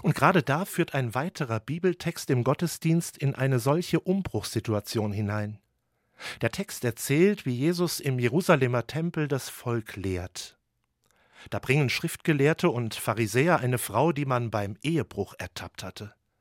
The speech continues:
Nach dem Gesetz des Mose müsste diese Frau gesteinigt werden. Von Jesus verlangen sie nun ein Urteil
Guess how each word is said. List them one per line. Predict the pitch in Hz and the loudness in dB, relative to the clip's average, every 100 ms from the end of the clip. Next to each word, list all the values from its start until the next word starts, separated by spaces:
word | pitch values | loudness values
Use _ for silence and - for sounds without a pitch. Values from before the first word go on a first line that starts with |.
| _ _ _ _ _ - - - | _ _ _ _ _ -18 -14 -4
Nach | - - | -2 2
dem | 113 | 0
Gesetz | 104 135 143 - | 2 0 0 -4
des | 120 - | -6 -6
Mose | 110 143 175 190 180 - - - _ | -2 -2 0 0 0 -6 -20 -20 _
müsste | 180 170 165 | -10 -4 0
diese | 160 147 147 | 0 2 0
Frau | - 147 | 4 4
gesteinigt | 147 - - 151 135 107 - | 4 -2 0 2 2 0 -4
werden. | 101 98 107 107 - _ _ _ _ _ _ _ _ | -6 -6 -6 -14 -16 _ _ _ _ _ _ _ _
Von | - 101 | -8 0
Jesus | 110 143 139 | 2 2 2
verlangen | - 123 139 147 | 4 6 8 6
sie | 131 | 6
nun | 135 147 | 6 4
ein | 123 123 | 2 -2
Urteil | 156 170 - 160 151 147 | -2 -4 0 2 4 2